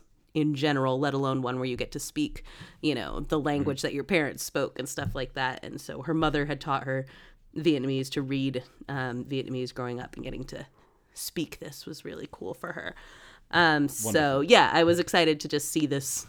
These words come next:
Speaker 1: you know, short part that she has in this movie, I mean, in this show. And, uh, yeah, I feel like, I don't know if enjoying it is the right word for the show because it is deeply stressful. <laughs> Um,
Speaker 2: Mm.
Speaker 1: but it's very good,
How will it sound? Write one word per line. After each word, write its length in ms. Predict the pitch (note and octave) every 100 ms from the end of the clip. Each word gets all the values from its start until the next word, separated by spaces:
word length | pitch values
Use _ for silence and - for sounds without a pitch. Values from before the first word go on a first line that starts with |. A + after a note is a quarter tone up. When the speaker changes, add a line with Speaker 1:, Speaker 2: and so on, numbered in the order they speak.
| - -
Speaker 1:
you 120 | E3+
know, 220 | C3+ B2
short 340 | D#3 - G#3+ -
part 240 | F3 E3
that 140 | D3+ -
she 100 | D#3+
has 240 | C#3 C3+
in 120 | C3
this 280 | C3 C3 - D#3
movie, 480 | C#3+ C3 B2+ B2+ -
I 80 | C#3
mean, 160 | C#3 C3+
in 80 |
this 160 | B2 C3+
show. 340 | - D3 C3 C3+ - - - -
And, 340 | - D#3 D#3 D#3
uh, 260 | D3 C#3+ F3
yeah, 260 | B3+ F#3 -
I 80 |
feel 180 | F3+ A3
like, 320 | G#3+ G3 - - - _
I 100 | -
don't 80 | G#3+
know 100 | G#3+
if 80 | G3+ -
enjoying 760 | F3 C#3+ C#3 D#3+ F#3 G#3 G#3
it 160 | A3 G#3+
is 220 | G#3+ G3
the 120 | F#3+
right 260 | G3 G#3 G#3
word 280 | G3 G#3+ G3+
for 160 | -
the 100 | G3+
show 240 | G#3 G3+ G3+
because 260 | G3 D#3+
it 100 | D#3
is 140 | D#3 D#3
deeply 520 | - - E3 E3 D#3+
stressful. 560 | D#3+ F3+ F3+ C#4 F#4+ F4+
<laughs> 580 | - - - - - -
Um, 600 | F#3+ F3 D#3 C#3 C3+ F3+
Speaker 2:
Mm. 40 | F3+
Speaker 1:
but 100 | F3+
it's 100 | -
very 160 | C4+
good, 540 | B3 G3+ F#3 E3+ G3